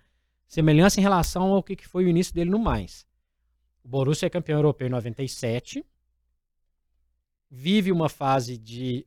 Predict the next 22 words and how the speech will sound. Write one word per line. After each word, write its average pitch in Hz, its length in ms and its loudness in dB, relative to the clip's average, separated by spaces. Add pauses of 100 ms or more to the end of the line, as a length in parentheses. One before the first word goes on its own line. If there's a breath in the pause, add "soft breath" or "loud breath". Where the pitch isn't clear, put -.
ascendência 143 840 -6 (340)
continental, 127 920 -6 (1400)
joga, 151 800 4 (320)
é, 110 880 -10 (640)
várias 127 320 -2
edições 117 320 -8
de 107 60 -18
Champions, 151 840 -6
volta 180 380 4
a 151 40 -2
ser 147 160 -6
campeão 139 320 -6
alemão 127 380 -2
no 139 80 0
início 139 420 0
dos 131 160 -8
anos 123 180 -4
dois 113 260 -2
mil 113 380 -6 (1400)
e, 202 140 -6
de 185 160 -4
repente, 226 720 0